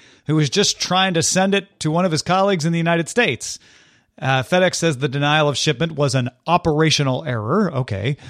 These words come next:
Uh, they got confused with the Huawei name on the package, even though it's not illegal for a British journalist to send his Huawei phone to a,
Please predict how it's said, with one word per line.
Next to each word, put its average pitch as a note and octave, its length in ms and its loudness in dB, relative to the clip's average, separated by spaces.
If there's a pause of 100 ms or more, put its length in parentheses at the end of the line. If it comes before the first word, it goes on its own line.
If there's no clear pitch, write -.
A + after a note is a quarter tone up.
(180)
Uh, A2 480 -2
they C3+ 240 0
got C3 280 0
confused C3+ 580 -2
with B2+ 200 -6
the C3 100 -2
Huawei B2 520 0
name G#2+ 200 -4
on G#2 80 -4
the G#2 80 -6
package, G#2 360 -4
even B2+ 180 0
though C3 120 0
it's - 220 -4
not D3 420 0
illegal F3 540 0
for C#3 240 0
a C#3 80 0
British C3+ 340 0
journalist C#3+ 460 0
to C3+ 80 -2
send D3 400 0
his C3+ 160 0
Huawei C3+ 360 2
phone C3 340 0
to C3+ 180 2
a, B2+ 80 2